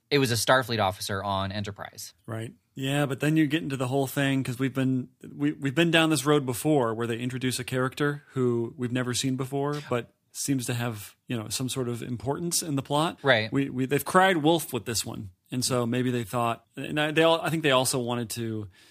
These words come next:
Speaker 2: imply that the Romulans, there's something screwy going on.
Speaker 1: Yeah, but then when the male Romulan was like, "No, there is another one of us," like, it, it took out the mystery of
Speaker 2: You're right. You're
Speaker 1: why
Speaker 2: right.
Speaker 1: she was able to move around. You know, it was like, "Oh, that's the other one. Okay. But where did she
Speaker 2: Yeah.
Speaker 1: go?"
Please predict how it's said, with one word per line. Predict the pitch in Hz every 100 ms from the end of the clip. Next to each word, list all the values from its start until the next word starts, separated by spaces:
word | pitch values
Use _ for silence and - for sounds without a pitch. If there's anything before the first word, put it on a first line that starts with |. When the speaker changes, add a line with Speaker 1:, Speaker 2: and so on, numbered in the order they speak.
| _ _
Speaker 2:
imply | 135 127 - 143 139 135 135
that | 127
the | 120
Romulans, | 113 123 127 127 131 135
there's | 123 110
something | 127 113 120 113 120 - -
screwy | - 143 139
going | 143 143 139
on. | 143 160 - - - - -
Speaker 1:
Yeah, | 190 180 123
but | 127
then | 147 160
when | 156
the |
male | 143 147 143
Romulan | 135 139 131 117
was | 113
like, | 113
"No, | 117 131
there | 123
is | 117
another | 113 113 113
one | 107 98
of | 95
us," | 95 101 - -
like, | 107
it, | 95 113 92
it | 120
took | 110 139
out | 127 120
the |
mystery | 107 110 - 104 104
of | 104 104 98 -
Speaker 2:
You're | - 131
right. | 123 110 - _ _
You're | - 107
Speaker 1:
why | 117 113
Speaker 2:
right. | 110
Speaker 1:
she | 104 - 120 113
was | 104 104
able | 104 101
to |
move | 101 98
around. | 92 92 90
You | 92
know, |
it | 95
was |
like, | 95 98
"Oh, | 110 101
that's | 95 92
the | 104
other | 92 87
one. | 85
Okay. | 87 92 82 85 - -
But | 98
where | 104
did | 107
she | 117
Speaker 2:
Yeah. | 117
Speaker 1:
go?" | 123 85